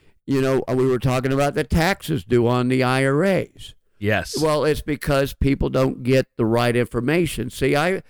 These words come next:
Speaker 1: I see people coming in and they have I R As with their stockbroker. I said, "Oh, I see you have an I R A.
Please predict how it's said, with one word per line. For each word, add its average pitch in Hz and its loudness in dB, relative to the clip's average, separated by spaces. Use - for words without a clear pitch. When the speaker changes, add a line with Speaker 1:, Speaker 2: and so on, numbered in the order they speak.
Speaker 1:
I 190 0
see 160 0
people 147 -2
coming 147 0
in 123 0
and 143 0
they 139 4
have 131 2
I 135 0
R 143 0
As 160 0
with 151 -4
their 165 2
stockbroker. 151 -2
I - -2
said, 175 -6
"Oh, 202 0
I 139 2
see 143 -2
you 151 0
have 147 -2
an 135 -4
I 113 2
R 120 0
A. 185 0